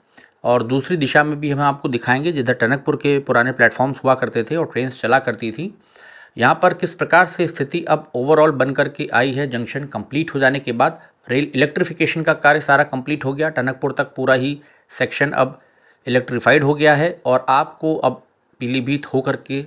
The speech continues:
जो टनकपुर से ट्रेन्स आएंगी या यहाँ से जो ट्रेन्स चलेंगी, वो देश के किसी भी कोने में इलेक्ट्रीफाइड रूट पर जा सकेंगी। एक और नई बिल्डिंग यहाँ पर निर्माण हो रहा है, जो बन के अब लगभग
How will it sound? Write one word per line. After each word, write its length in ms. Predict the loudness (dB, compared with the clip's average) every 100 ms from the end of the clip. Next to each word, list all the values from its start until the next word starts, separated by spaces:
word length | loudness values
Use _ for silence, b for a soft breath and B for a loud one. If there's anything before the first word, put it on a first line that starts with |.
| -12
जो 120 | -10
टनकपुर 400 | -4 -4 -4 -6
से 120 | -8 -8
ट्रेन्स 300 | -4 -4 0
आएंगी 340 | -2 -2 -4 -2
या 60 |
यहाँ 260 | -2 0 -2
से 140 | -4
जो 120 | -8
ट्रेन्स 320 | -6 -4 -6 -6
चलेंगी, 400 | -8 -6 -8 -12 b b b b b -2
वो 80 |
देश 220 | 2 2 2
के 120 | -2
किसी 280 | -2 -2 -2
भी 100 | 0
कोने 280 | 0 0
में 160 | -2 -2
इलेक्ट्रीफाइड 560 | -2 -2 -4 0 0 0
रूट 220 | -4 -2
पर 120 | -2
जा 160 | 2 2
सकेंगी। 480 | 0 -6 -4 -4 -4
एक 180 | 0
और 180 | 2 2
नई 140 | 2 0
बिल्डिंग 340 | 0 -2 0
यहाँ 160 | 0 2
पर 280 | 0 -4 b b b b -4
निर्माण 400 | 0 4 4 4
हो 100 | 4
रहा 140 | 4
है, 200 | 4 -4 -16
जो 140 | -10 -4
बन 200 | -4 -2
के 160 | -2
अब 140 | -4 -6 -8
लगभग 260 | -4 -2